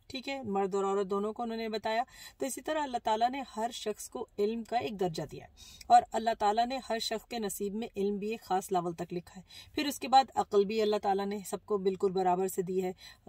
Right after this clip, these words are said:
किसी को किसी तरह की, किसी को किसी तरह की, हर एक के टैलेंट्स मुख्तलिफ हैं, हर एक,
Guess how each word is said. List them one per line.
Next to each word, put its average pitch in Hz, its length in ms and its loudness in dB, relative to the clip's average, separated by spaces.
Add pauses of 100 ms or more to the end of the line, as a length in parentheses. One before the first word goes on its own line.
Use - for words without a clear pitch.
(120)
किसी 196 240 0
को 202 160 4
किसी 196 280 -6
तरह 190 240 0
की, 196 160 -6
किसी 196 220 -6
को 185 140 -2 (140)
किसी 180 180 -8
तरह 175 220 -4
की, 190 120 -6
हर 190 120 -6
एक 180 80 -4
के 185 100 -6
टैलेंट्स 175 400 -4
मुख्तलिफ 180 420 -6
हैं, 180 60 -6
हर 180 140 -6
एक, 175 220 -8